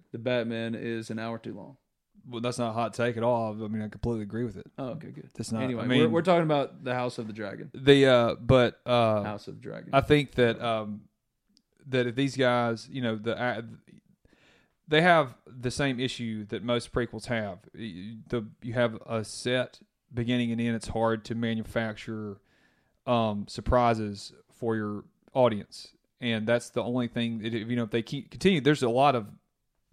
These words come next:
Speaker 2: watershed, big time moments for T V that happen, but with the time jumps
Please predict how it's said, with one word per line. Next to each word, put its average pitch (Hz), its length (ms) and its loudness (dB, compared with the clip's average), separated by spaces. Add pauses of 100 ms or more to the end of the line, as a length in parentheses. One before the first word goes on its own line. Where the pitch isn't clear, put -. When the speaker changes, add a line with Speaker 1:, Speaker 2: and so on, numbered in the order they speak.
(160)
Speaker 2:
watershed, 123 1120 2
big 123 360 2
time 117 440 0
moments 117 600 -6
for - 80 -12
T 123 200 0
V 104 340 -6 (460)
that 117 340 -2 (160)
happen, 123 480 -2
but 110 300 -4 (360)
with 120 120 -8
the 113 60 -6
time 147 360 0
jumps 117 400 -4